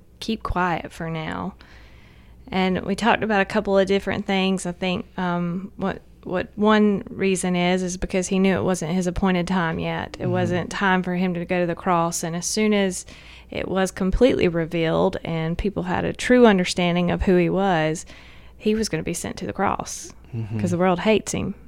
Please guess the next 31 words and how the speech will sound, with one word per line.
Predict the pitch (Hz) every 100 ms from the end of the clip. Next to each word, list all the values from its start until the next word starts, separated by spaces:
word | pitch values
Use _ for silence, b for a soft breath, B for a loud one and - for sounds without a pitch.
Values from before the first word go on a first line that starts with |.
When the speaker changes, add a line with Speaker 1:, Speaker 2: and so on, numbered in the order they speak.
| -
Speaker 2:
Mm-hmm. | 127 104 113
Speaker 1:
You | 165
know, | 165 160 180
the | 160 156 -
religious | 175 180 185 190 185
leaders | 185 185 185 -
did | 170
not | - -
like | 214 220
him. | - 202
He | 185
knew | 185 190 190
that | 180 -
that | 175 110
was | 180
gonna | - 175
happen | 175 165 - - 170
when | 165
his | 170 175 170
true | - 208 196 -
identity | 170 175 170 165 165
was | 156 151 160
revealed. | 156 160 151 92 98
Speaker 2:
Mm-hmm. | 127 107 113 107 B B B -
Speaker 1:
And | 185 185
so | - 175 170 170
it | - 170
was | 175
not | 196 185 - -
his | - 190
timing | - - 220 214 165 156 160